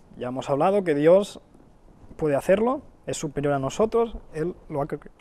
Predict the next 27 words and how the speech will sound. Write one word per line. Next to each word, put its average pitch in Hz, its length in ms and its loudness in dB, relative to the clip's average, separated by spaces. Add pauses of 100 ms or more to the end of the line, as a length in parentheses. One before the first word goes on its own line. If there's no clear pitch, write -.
lo 156 60 0
ha 156 60 2
creado 151 300 0
todo 247 400 2 (1300)
y 190 280 -6 (380)
puede 151 180 2
hacerlo, 131 460 0 (840)
puede 127 160 -8
hacerlo 170 320 0
todo. 117 320 -8 (1120)
Su 185 240 -6
perfección 165 480 -2
original, 160 580 0 (320)
esto 139 240 -10
es 135 60 -6
una 135 120 -4
creación 170 500 -2
perfecta, 135 600 -4 (220)
y 123 140 -12
vio 131 220 -6
Dios 190 300 -2
que 196 120 -2
era 190 80 4
bueno, 127 280 2 (560)
lo - 140 -14
que 127 160 -8
hizo 226 380 -6